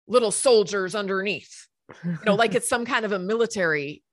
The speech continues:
Speaker 1: you know,
Speaker 2: Mm-hmm.
Speaker 1: setup.
Speaker 2: Mm-hmm.
Speaker 1: That's, that's not healthy. And, and it, the, and so I think as we're seeing long-term, a lot of these things are s-, kind of self-imploding.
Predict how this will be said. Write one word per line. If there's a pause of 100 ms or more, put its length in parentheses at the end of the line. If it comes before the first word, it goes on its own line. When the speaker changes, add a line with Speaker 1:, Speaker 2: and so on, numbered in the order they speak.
Speaker 1:
you
know,
Speaker 2:
Mm-hmm.
Speaker 1:
setup.
Speaker 2:
Mm-hmm. (720)
Speaker 1:
That's, (360)
that's
not
healthy. (200)
And, (140)
and
it,
the, (140)
and
so (200)
I
think
as
we're
seeing
long-term,
a
lot
of
these
things
are
s-,
kind
of
self-imploding.